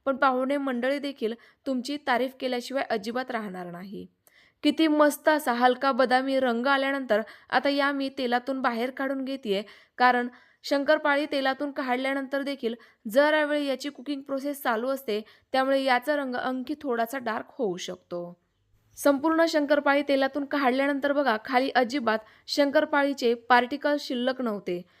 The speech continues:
यावरून तर लक्षात आलंच असेल, शंकरपाळी अजिबात तेलामध्ये विरघळलेली नाहीये. सेम पद्धतीने उरलेल्या ही शंकरपाळ्या तळून घेऊयात. एकाच वेळेला संपूर्ण शंकरपाळे तयार करून घ्यायचे आणि नंतर तळून घ्यायचे,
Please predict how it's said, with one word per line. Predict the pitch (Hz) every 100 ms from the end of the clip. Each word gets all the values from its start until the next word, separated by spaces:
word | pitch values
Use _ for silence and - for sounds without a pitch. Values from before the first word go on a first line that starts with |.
| _ 220
यावरून | 247 254 302 311
तर | 311
लक्षात | 302 294 311
आलंच | 277 277 277
असेल, | 285 269 214 220 - -
शंकरपाळी | - 277 285 277 277 285
अजिबात | 240 214 277 269 294 285
तेलामध्ये | 247 233 233 233 277
विरघळलेली | 262 220 220 190 185 185 180
नाहीये. | 180 190 180 170 175 - _ _ _ _ _ _ _ _ _ _ _ _ _ -
सेम | - 294 302
पद्धतीने | 330 320 311 302
उरलेल्या | 277 269 269
ही | 277
शंकरपाळ्या | 269 240 214 202 220 202 302 -
तळून | 226 190 185
घेऊयात. | 233 180 170 170 - _ _ _ _
एकाच | 254 277 320 320
वेळेला | 311 311
संपूर्ण | 311 277 262 302 302
शंकरपाळे | 294 269 277 269 247 247 285 - _ _ _ -
तयार | 262 302
करून | 330 330 320
घ्यायचे | 311 302 285
आणि | 247 254
नंतर | 269 277 254 233 240 - _
तळून | 269 269 269
घ्यायचे, | 247 233 214